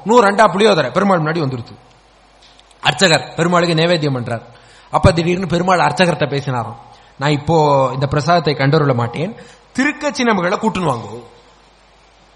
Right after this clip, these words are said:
"திருக்கச்சி நம்பிகள் வந்தாதான் நான் பிரசாதம் சாப்பிடுவேன்னார்." அர்ச்சகர் சொன்னார், "அந்த ஆள் கொஞ்சம் வில்லங்கமான ஆளு, ஒரு அண்டா சக்கரை பொங்கல் இருக்கும்போதே அரை அண்டா போயிடுத்து, இங்க நூறு நூறுன்னு இருக்கு, அந்த ஆளை வர சொல்லணுமான்னு?" கேட்டாராம். "ஆ, அதெல்லாம் கிடையாது, திருக்கச்சி நம்பிகள் வரணும்"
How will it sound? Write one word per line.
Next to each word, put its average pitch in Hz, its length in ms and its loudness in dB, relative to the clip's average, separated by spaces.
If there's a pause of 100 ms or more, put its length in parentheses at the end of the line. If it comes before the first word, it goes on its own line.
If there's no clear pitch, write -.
(640)
"திருக்கச்சி 269 460 0
நம்பிகள் 214 440 0
வந்தாதான் 190 240 0
நான் 226 140 0
பிரசாதம் 185 340 -2
சாப்பிடுவேன்னார்." 151 500 0
அர்ச்சகர் 156 340 -4
சொன்னார், 151 240 -4
"அந்த 139 180 -4
ஆள் 165 60 0
கொஞ்சம் 151 260 -4
வில்லங்கமான 156 420 -2
ஆளு, 143 380 -4 (280)
ஒரு 151 200 -2
அண்டா 170 220 2
சக்கரை 170 340 0
பொங்கல் 165 200 -2
இருக்கும்போதே 156 380 0
அரை 156 200 2
அண்டா 160 180 2
போயிடுத்து, 147 380 -4 (220)
இங்க 180 240 2
நூறு 226 200 4
நூறுன்னு 214 320 6
இருக்கு, 196 200 4
அந்த 180 180 4
ஆளை 196 100 4
வர 180 140 0
சொல்லணுமான்னு?" 165 480 2
கேட்டாராம். 120 500 -6
"ஆ, 262 200 6
அதெல்லாம் 247 300 2
கிடையாது, 262 460 2
திருக்கச்சி 233 500 -2
நம்பிகள் 208 340 0
வரணும்" 135 320 0